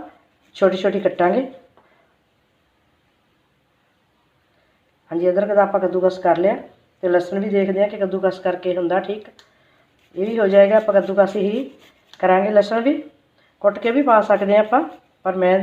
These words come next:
ਚਲੋ ਕੱਦੂਕਸ ਹੀ ਕਰ ਲੈਂਦੇ ਹਾਂ ਕਿ ਇਹ ਬਹੁਤ ਹੀ ਜ਼ਿਆਦਾ ਮਿਕਸ ਹੋ ਜਾਏਗਾ ਵਿੱਚ ਆਲੂਆਂ ਦੇ ਨਾਲ ਹੋਏਗਾ, ਤਾਂ ਫਿਰ ਜਿੱਥੇ ਵੀ ਆਪਣੇ ਖਾਣ ਦੇ ਵਿੱਚ, ਮੂੰਹ ਦੇ ਵਿੱਚ ਲਸਣ ਦਾ ਟੇਸਟ ਆਏਗਾ, ਉਹ ਸਭ ਤੋਂ ਵੱਖਰਾ ਹੀ ਟੇਸਟ ਹੋਏਗਾ।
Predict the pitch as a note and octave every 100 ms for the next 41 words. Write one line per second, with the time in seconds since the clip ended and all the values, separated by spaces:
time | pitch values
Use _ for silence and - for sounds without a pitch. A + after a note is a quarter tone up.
0 | G3 G3 G3+ G3+ F#3 G3 F#3+ G#3 G3 F3
1 | F3 F3+ F#3+ F#3+ G#3+ - _ _ _ _
2 | _ _ _ _ _ _ _ _ _ _
3 | _ _ _ _ _ _ _ _ _ -
4 | F3 F#3 G#3+ A#3 G#3 F#3 F#3+ F#3+ F#3+ -
5 | G#3+ F#3 F3+ G3 G3+ G#3 C#4+ C#4+ - -
6 | - _ F3 F#3 F#3+ G3+ G3 F3 G#3 G#3
7 | F#3+ G#3+ A3 G3 F3+ - G#3+ G#3+ G3+ G3
8 | G3 F3 F3 F#3+ F#3 F#3 A3 G#3 F3+ D#3+
9 | F3+ F#3+ G3 G3 F#3 F#3+ G#3 F#3 F#3+ A3
10 | - - - _ - F#3+ F#3 F#3 A3 F#3+
11 | - F#3+ F#3 G3+ C4+ - _ _ _ _
12 | - G3 G3 E3+ C#3 C3